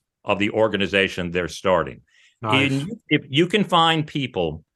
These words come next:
Speaker 1: who have some connection, either directly or through a family member or a friend, they ain't gonna jump for another ten or fifteen thousand dollars.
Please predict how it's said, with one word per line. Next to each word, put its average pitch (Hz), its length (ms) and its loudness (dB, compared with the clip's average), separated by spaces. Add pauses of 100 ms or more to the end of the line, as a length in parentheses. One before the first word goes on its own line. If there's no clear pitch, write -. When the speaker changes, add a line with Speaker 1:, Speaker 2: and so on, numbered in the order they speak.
(100)
Speaker 1:
who 123 120 2
have 113 480 2
some 165 360 0
connection, 139 580 -2 (160)
either 95 260 -2
directly 117 540 0
or 85 80 -2
through 82 240 -4
a 78 40 -8
family 135 380 2
member 117 400 0
or 95 180 2
a 90 40 -4
friend, 90 480 0 (380)
they 220 200 0
ain't 226 220 0
gonna 196 180 2
jump 165 300 0
for 131 100 -2
another 120 220 2
ten 110 220 -2
or 101 60 -2
fifteen 104 380 0
thousand 90 360 0
dollars. 85 540 0